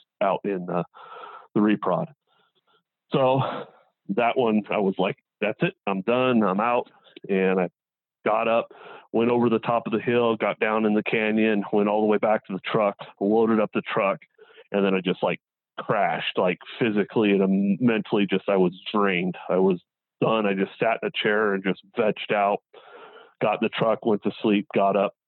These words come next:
and came home the next morning. So I didn't say anything to anybody for the longest time. And, and in my head, it's an ape.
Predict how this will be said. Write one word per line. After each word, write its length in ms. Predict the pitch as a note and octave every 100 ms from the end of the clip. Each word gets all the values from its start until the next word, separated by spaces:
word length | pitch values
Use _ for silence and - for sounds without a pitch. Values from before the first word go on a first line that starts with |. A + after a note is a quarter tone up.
| -
and 160 | F#2+
came 180 | F2+ G2
home 240 | F2+ F#2+ F#2
the 80 |
next 220 | F2+ F2 -
morning. 260 | F#2+ E2+ E2 - - - - - - _ -
So 100 | D#3+
I 120 | F#3
didn't 200 | F3 A#2+
say 140 | C#3+
anything 280 | B2 A#2 A#2+
to 80 | A2
anybody 480 | A2 A2 A2 A2+ A2 - - - _ _
for 100 | C3
the 80 | A2
longest 440 | G#2+ G#2 G#2 - -
time. 280 | G2 F#2+
And, 180 | G2+ G2
and 360 | A2 A#2 G#2+ G#2 -
in 180 | - A2
my 180 | A2 A#2
head, 320 | - A2 G#2 - -
it's 200 | A2+ G2+
an 100 | G#2+
ape. 280 | G2 F2+ -